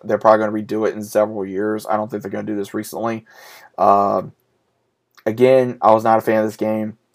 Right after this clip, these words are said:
If you are, that's fine. That's, that's perfectly fine.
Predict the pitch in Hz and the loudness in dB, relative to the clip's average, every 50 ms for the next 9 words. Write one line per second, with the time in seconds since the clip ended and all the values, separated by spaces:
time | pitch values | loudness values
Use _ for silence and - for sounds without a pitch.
0 | _ _ - 117 - 120 113 107 110 107 110 110 107 98 - - - - 110 110 | _ _ -14 -8 -4 -2 0 4 4 6 6 4 4 0 -2 -2 -2 0 2 2
1 | 110 110 107 107 107 - _ _ _ _ _ 101 95 90 - _ - - 101 - | 2 2 0 -2 -6 -12 _ _ _ _ _ -10 -10 -10 -12 _ -8 -8 -8 -2
2 | - - 104 - - 117 107 - 110 107 107 110 107 | 0 0 0 0 -2 -8 -4 -2 0 0 0 0 -2